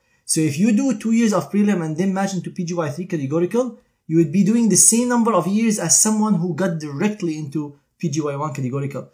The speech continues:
That's why for this route, although you went through two years of uncertainty,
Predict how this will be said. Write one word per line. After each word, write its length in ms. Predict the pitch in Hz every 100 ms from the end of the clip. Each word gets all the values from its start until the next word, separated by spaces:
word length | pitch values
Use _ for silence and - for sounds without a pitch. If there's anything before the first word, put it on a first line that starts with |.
| _ _
That's 280 | 135 180 190
why 140 | 208
for 200 | 185 170
this 240 | 147 208 -
route, 400 | 175 190 226 - _ _
although 300 | 151 147 165
you 160 | 185 180
went 240 | 185 208
through 440 | - 175 180 165 - _ -
two 180 | 262
years 380 | 247 226 233 208
of 200 | 165 - -
uncertainty, 840 | 202 208 208 190 208 - 277 285